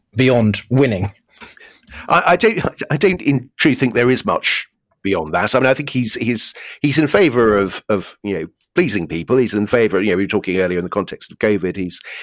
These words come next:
Speaker 2: in favour of having good news. Um, he, you know, if people say it would be terrible if, um, we were to cut spending, so, "Oh, no, no, absolutely, we, no more austerity."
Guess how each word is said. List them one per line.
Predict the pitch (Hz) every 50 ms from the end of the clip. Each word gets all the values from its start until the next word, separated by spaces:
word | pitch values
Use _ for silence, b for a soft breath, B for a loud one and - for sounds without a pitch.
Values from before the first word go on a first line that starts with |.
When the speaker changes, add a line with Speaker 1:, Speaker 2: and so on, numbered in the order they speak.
| B -
Speaker 2:
in | - 104
favour | - 120 117 110 92 101
of | 98 -
having | - 95 90 98 95 87 87 92 90 90 - - _ - - - - - -
good | - 104 90 82
news. | 101 107 104 98 - 95 92 85 - - - - - _
Um, | - 92 90 92 92 92 90 90 90 92 92 B B B B B B B
he, | _ - 113 110 104 - -
you | 98 92
know, | 90
if | 101 104 110 107 - -
people | 127 113 107 - 110
say | - - 101
it | 98 98
would | 101 101
be | 92 95
terrible | - - 117 117 113 98 80 92 92 92
if, | 90 85 - - - -
um, | 107 98 92 90 87 90 90 73
we | 82 95
were | 90 87
to | -
cut | - - 92 -
spending, | - - - 104 101 90 85 87
so, | - 117 113
"Oh, | 110
no, | 98 101 95
no, | 90 90
absolutely, | 92 95 - - - 98 95 - 78 80 80
we, | 85 87 87
no | 78 80 101 95
more | 90 87 87 85 85
austerity." | 85 - - - 101 98 85